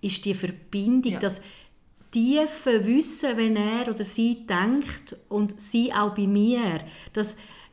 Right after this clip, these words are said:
Speaker 1: ähm, Nonverbale, dass man einfach, man kennt den Hund in- und auswendig. Man weiss, wenn er muss schiessen und gebisselt, das ist das eine, man weiss, was er denkt, man weiss, heute hat er einen schlechten Tag, heute hat er einen guten Tag.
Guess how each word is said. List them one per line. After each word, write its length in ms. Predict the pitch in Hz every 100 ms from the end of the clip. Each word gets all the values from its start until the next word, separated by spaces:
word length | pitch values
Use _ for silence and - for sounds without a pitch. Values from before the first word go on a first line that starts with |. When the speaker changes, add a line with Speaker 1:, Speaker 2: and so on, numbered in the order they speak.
| _
Speaker 1:
ähm, 400 | - 202 196 196
Nonverbale, 1120 | 214 214 254 269 254 247 247 - 196 180 180 175
dass 180 | 185
man 120 | 214 202
einfach, 500 | 202 220 254 - -
man 140 | 208
kennt 460 | - 214 214 247 -
den 120 | 202
Hund 300 | 220 240 - -
in- 420 | 226 247 262 254 -
und 360 | 233 240 226 - -
auswendig. 720 | 254 254 - 226 180 156 160
Man 140 | 196 202
weiss, 280 | 214 220
wenn 140 | 220 226
er 80 | 226
muss 160 | 226
schiessen 400 | 226 233 254 254
und 60 | 233
gebisselt, 400 | 240 269 269 262
das 120 | 226
ist 140 | 226
das 80 | -
eine, 240 | 233 240 220
man 120 | 208
weiss, 200 | 220 226
was 120 | 226
er 60 | 220
denkt, 420 | - 233 240 -
man 100 | 220
weiss, 240 | 214 220
heute 180 | 226 220
hat 60 | 214
er 40 |
einen 80 | 208
schlechten 420 | 208 - - 165
Tag, 220 | 226 220
heute 160 | 226 220
hat 80 | 214
er 60 |
einen 80 | 202
guten 360 | 220 240 233 226
Tag. 260 | 214 214